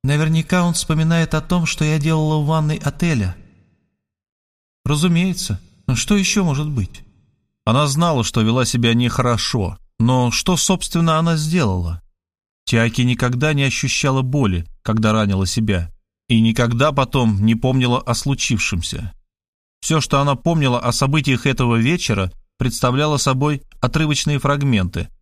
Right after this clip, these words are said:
и она решила посмотреть, сможет ли связать их воедино. Прежде она никогда этого не делала, да и сейчас не хотела, но ради него готова была на все. Она помнила, как выглядели ее бедра,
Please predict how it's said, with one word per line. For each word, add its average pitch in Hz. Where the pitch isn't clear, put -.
и -
она 151
решила 170
посмотреть, 143
сможет 151
ли 135
связать 131
их 135
воедино. 123
Прежде 135
она 131
никогда 131
этого 143
не 147
делала, 92
да 117
и 127
сейчас 180
не 110
хотела, 95
но 110
ради 117
него 110
готова 123
была 120
на 123
все. 101
Она 117
помнила, 135
как 127
выглядели 139
ее 131
бедра, 110